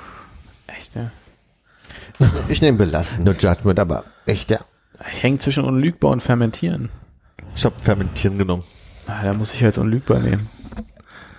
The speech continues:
Speaker 1: Hm.
Speaker 3: Wieso?
Speaker 1: Damit wir alle was anderes gemacht haben, damit das hier gar nichts gebracht hat.
Speaker 3: Was hast denn du genommen, Hannes?
Speaker 2: Belastend.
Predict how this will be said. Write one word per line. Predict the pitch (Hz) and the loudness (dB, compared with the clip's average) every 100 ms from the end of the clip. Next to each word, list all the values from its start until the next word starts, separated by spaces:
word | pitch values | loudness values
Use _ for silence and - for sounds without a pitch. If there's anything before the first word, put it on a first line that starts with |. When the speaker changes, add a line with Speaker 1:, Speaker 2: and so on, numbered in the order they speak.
| _ _ _ _ _ _ _ _ _ _ _ _ _ | _ _ _ _ _ _ _ _ _ _ _ _ _
Speaker 1:
Hm. | 110 104 98 _ - - - _ _ _ | -4 -4 -6 _ -18 -18 -18 _ _ _
Speaker 3:
Wieso? | 95 82 85 127 - _ - - - - - | 2 4 2 0 -6 _ -20 -20 -20 -20 0
Speaker 1:
Damit | 135 127 120 | 2 4 4
wir | 131 131 | 4 6
alle | 127 151 175 | 6 6 6
was | 147 143 | 2 -2
anderes | 123 139 123 | -2 -4 -4
gemacht | - 104 98 | -4 -4 -2
haben, | 113 104 | -2 0
damit | 104 107 | 0 0
das | 104 | 0
hier | 113 | -2
gar | - 110 107 | 0 -2 0
nichts | 120 - | -2 -2
gebracht | 110 110 104 - | -2 0 0 -2
hat. | 98 - - _ _ _ - - - - - - - - - _ _ _ _ _ _ _ _ _ _ _ _ | -6 -10 -20 _ _ _ -14 -8 -6 -6 -8 -12 -16 -20 -20 _ _ _ _ _ _ _ _ _ _ _ _
Speaker 3:
Was | 87 | 0
hast | 82 78 | 2 4
denn | |
du | 95 | 2
genommen, | 139 101 87 | 4 4 4
Hannes? | 82 82 82 - _ _ _ - - - - _ - | 4 2 0 -10 _ _ _ -20 -20 -20 -20 _ 0
Speaker 2:
Belastend. | 104 113 - - 85 | 2 2 -2 -10 -12